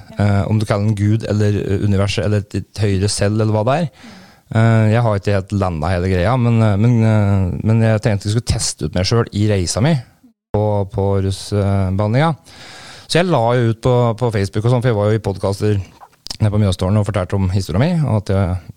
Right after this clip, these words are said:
var i rusbehandling. Jeg var innom der fire ganger, for jeg hadde fire tilbakefall til amfetamin, og fortalte om det også. Eh, men da skulle jeg liksom teste meg litt, tenkte jeg. Eh, hvor sterk er trua mi, da? Eh, tør jeg å si at jeg tror på Gud?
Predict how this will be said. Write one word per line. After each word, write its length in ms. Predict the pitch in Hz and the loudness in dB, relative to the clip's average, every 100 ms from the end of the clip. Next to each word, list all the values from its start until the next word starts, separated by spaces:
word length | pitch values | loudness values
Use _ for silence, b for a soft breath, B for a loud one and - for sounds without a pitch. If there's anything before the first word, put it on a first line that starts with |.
| 85 | -4
var 180 | 87 | -2
i 140 | 80 87 82 | -2 -4 -4
rusbehandling. 480 | 107 113 139 151 165 151 | -4 -2 -2 0 -2 -2
Jeg 320 | 117 110 101 101 95 | 0 0 0 -2 -2
var 240 | 92 95 92 101 - _ B B B B | -2 -2 -4 -10 -14 _ B B B B
innom 180 | 120 110 117 | 0 2 2
der 100 | 120 | 0
fire 300 | 117 101 104 | -2 -2 0
ganger, 220 | 98 113 | 2 0
for 80 | 127 | 0
jeg 60 | 113 | -2
hadde 120 | 110 | -2
fire 240 | 113 85 85 | -2 -2 -2
tilbakefall 460 | 98 78 90 87 90 | -4 -4 -4 -4 -2
til 140 | 90 | -4
amfetamin, 420 | 76 80 87 117 | -2 -2 0 0
og 80 | 107 | 0
fortalte 360 | - 73 85 92 | -2 -4 -4 -2
om 80 | 92 | 0
det 80 | |
også. 340 | 92 151 - - _ _ _ _ _ - B B B - | 0 -2 -6 -18 _ _ _ _ _ -20 B B B -6
Eh, 200 | 123 123 123 | 0 4 4
men 160 | 131 127 | 4 2
da 100 | 131 | 0
skulle 200 | - 147 | -2 -2
jeg 20 | |
liksom 160 | 120 127 | -2 -2
teste 380 | 131 - - 80 | -2 -2 -4 -2
meg 80 | 113 | 0
litt, 120 | 135 | 0
tenkte 220 | 151 240 | -2 -2
jeg. 160 | 180 - - - | -2 -6 -10 0
Eh, 1000 | 127 120 95 92 82 62 - 90 - - | 2 2 0 -6 -8 -12 -12 -14 -16 -6
hvor 160 | 101 123 147 | -2 0 0
sterk 460 | - 95 120 - | -2 -2 -2 -6
er 200 | - 123 131 | -4 -4 0
trua 240 | 123 143 | 0 2
mi, 80 | 214 | 2
da? 100 | 185 - - _ _ _ _ _ _ _ - | 0 -2 -10 _ _ _ _ _ _ _ -2
Eh, 200 | 123 123 - | 2 2 0
tør 160 | 107 | -2
jeg 140 | 139 202 | 0 0
å 60 | |
si 100 | - | 0
at 80 | 139 | 0
jeg 100 | 139 | 0
tror 180 | 127 113 | 0 0
på 100 | 120 | 0
Gud? 240 | 107 95 | 0 -2